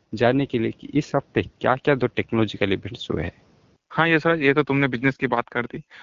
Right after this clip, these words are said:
Speaker 2: और टेक्नोलॉजी के बारे में बात करें तो इस हफ्ते इंडिया में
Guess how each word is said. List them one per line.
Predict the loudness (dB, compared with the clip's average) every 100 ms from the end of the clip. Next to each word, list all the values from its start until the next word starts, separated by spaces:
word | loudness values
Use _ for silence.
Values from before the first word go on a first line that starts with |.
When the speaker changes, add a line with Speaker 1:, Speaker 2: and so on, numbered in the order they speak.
| -2
Speaker 2:
और | -2
टेक्नोलॉजी | 2 2 2 2 2
के | 2
बारे | 2 2
में | 2
बात | 2 0 0
करें | 0 0 -2
तो | -4 0 2 0 -6 -20 _
इस | 0 2
हफ्ते | -2 -2 -2 -2 -8 -20 _ _ 0
इंडिया | 2 4 4 4
में | 2 0 -2